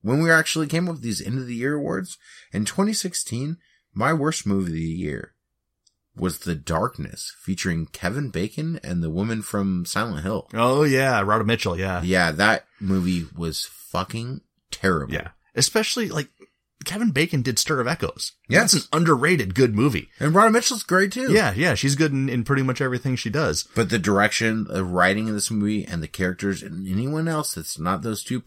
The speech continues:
Speaker 1: characters, everyone else in the movie shits the bed a hundred percent.
Speaker 2: <laughs>
Speaker 1: The daughter and everything.
Speaker 2: So you could have the greatest actors in the world, but when you're laying in a shitty bed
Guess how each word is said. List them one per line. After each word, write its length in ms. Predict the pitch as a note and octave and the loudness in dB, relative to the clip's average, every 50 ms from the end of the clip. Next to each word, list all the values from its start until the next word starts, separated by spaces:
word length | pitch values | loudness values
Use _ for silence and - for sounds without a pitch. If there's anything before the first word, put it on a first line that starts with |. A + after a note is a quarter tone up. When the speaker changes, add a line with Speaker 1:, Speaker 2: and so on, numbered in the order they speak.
| - - - | -12 -6 0
Speaker 1:
characters, 480 | - - B2+ C3+ - D#3 D#3+ E3+ F3 - - - - - _ _ - | 2 2 2 2 0 -2 -4 -4 -6 -10 -16 -20 -20 -20 _ _ -2
everyone 560 | A2 A#2 A#2+ C3 D3 D3+ D3 C#3+ C#3+ C#3 B2+ | 2 2 2 2 2 0 0 0 0 0 0
else 340 | A2 G2+ G2+ G#2+ - - - _ - | 2 0 0 0 -2 -6 -10 _ -4
in 100 | F#2 F#2 | -2 0
the 80 | F2+ | 0
movie 240 | F2 F2 E2 D#2+ D#2+ | 0 0 0 -2 -4
shits 360 | D#2+ - - - G#2 - - - | -4 -4 -4 -4 -4 -4 -4 -4
the 60 | G2 | -4
bed 340 | E2 F2+ E2+ E2+ E2 D#2 - | -2 0 0 0 0 -2 -4
a 80 | - - | -8 -6
hundred 240 | E2 F#2 F#2 F2 D#2+ | -2 -2 0 -2 -2
percent. 300 | - - - - - - - | -4 -6 -2 2 2 2 2
Speaker 2:
<laughs> 40 | - - F3 - - - - - - - - | 2 0 2 2 2 0 0 0 0 0 2
Speaker 1:
The 140 | G#2+ A2 F#2+ | 4 4 4
daughter 580 | D2+ - - G#2 F2+ G2 G#2+ A2 A2 A2 A2 | 2 2 4 4 6 6 6 6 4 4 2
and 100 | A2+ A2 | 2 0
everything. 280 | A2 A2 G#2+ G#2+ - - | 0 -2 -2 2 4 6
Speaker 2:
So 40 | C3 | 6
you 140 | A#2+ B2 | 6 6
could 120 | A2+ C3 A2+ | 6 6 6
have 180 | A#2 B2 A#2 | 6 4 4
the 80 | G#2+ A2+ | 4 2
greatest 340 | F#2 G#2+ A2 A2 A2+ - - | 4 4 4 4 4 4 4
actors 340 | A#2 A2 A2+ - A#2+ G#2 F#2 | 4 4 4 2 0 0 2
in 100 | A2+ A2 | 2 2
the 80 | A2 F#2+ | 2 4
world, 280 | G#2 A2 G#2 F#2+ F2 | 6 6 6 6 4
but 120 | D#2+ G2 - | 2 -2 0
when 120 | F#2+ G2+ | 0 2
you're 120 | G2+ G#2 G#2 | 2 4 4
laying 300 | G2 G#2+ A2 A#2 A#2+ A#2 | 4 4 4 4 4 2
in 100 | A2 G#2+ | 2 2
a 40 | G2+ | 2
shitty 360 | - - B2+ A2+ A2+ A2 F#2+ | 2 4 4 4 4 4 4
bed 380 | A#2 A2+ G#2+ G2 F#2 E2+ D#2 | 6 6 6 6 4 2 0